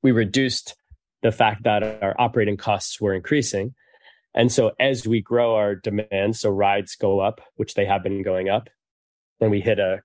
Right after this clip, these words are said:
post-covid high this past quarter for, for rides,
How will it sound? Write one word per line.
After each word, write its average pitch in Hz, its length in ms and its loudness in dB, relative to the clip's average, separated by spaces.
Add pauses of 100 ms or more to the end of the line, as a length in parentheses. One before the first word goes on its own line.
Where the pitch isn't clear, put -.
(600)
post-covid 104 600 2
high 101 440 0 (140)
this 104 200 -2
past - 340 -4
quarter 98 320 0
for, 95 380 -4
for - 200 -2
rides, 92 600 -2